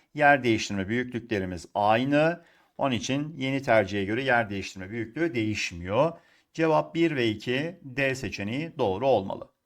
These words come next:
Isıya atılmış on santigrat derece sıcaklığındaki bir odada bulunan X termometresi odanın sıcaklığını on iki derece X olarak ölçmekte. X termometresi suyun donma noktasını sıfır derece X ve suyun kaynama noktasını yüz yirmi derece gösterecek şekilde ölçeklendirilmiştir.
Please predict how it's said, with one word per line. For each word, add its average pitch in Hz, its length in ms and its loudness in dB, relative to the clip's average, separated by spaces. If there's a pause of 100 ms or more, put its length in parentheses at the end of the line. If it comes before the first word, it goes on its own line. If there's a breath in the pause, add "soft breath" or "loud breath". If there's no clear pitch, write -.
(1600)
Isıya 233 360 0
atılmış 180 540 0
on 175 140 2
santigrat 175 600 4
derece 170 220 2
sıcaklığındaki 151 680 0
bir 160 80 4
odada 156 380 0
bulunan 143 320 2
X 151 160 -8
termometresi 165 540 0
odanın 120 280 0
sıcaklığını 135 640 2
on 127 120 0
iki 147 180 -6
derece 110 300 0
X 107 160 -6
olarak 110 300 2
ölçmekte. 147 560 -4
X 170 240 -6
termometresi 123 540 0
suyun 131 300 -6
donma 120 260 2
noktasını 131 500 -4
sıfır 156 340 -6
derece 170 320 4
X 170 320 -4
ve 135 100 -4
suyun 135 260 -6
kaynama 139 340 4
noktasını 123 460 -4
yüz 139 200 -2
yirmi 147 220 -2
derece 104 280 0
gösterecek 127 520 -2
şekilde 127 320 -4
ölçeklendirilmiştir. 156 1040 0